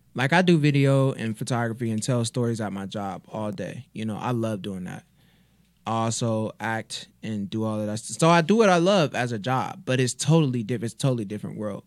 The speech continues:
But if I were to literally make movies, write music, you know, if that was what was paying the bills, I feel like there's, it's a double-edged sword. It's a fine line of being burnt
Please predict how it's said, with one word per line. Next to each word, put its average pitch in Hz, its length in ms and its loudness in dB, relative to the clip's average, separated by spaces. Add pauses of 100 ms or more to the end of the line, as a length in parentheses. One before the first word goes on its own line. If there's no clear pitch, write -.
But 143 260 2
if 127 160 -4
I 147 220 0
were 147 240 2
to 117 420 -4 (320)
literally 117 460 0
make 120 260 -2
movies, 110 540 -2
write 120 260 -4
music, 107 520 -4 (520)
you 117 80 -4
know, 110 160 -2
if 107 120 -6
that 123 180 -2
was 120 120 -6
what 113 140 -8
was 107 140 -10
paying 117 260 -4
the 104 80 -4
bills, 117 380 -4 (100)
I 107 80 -4
feel 120 180 -6
like 107 200 -6
there's, 117 240 -6
it's 117 120 -6
a 113 60 -6
double-edged 135 520 0
sword. 107 320 -6
It's 113 100 -10
a 101 60 -8
fine 120 440 -4
line 113 460 -6 (500)
of 113 320 -8
being 120 320 0
burnt 117 380 -4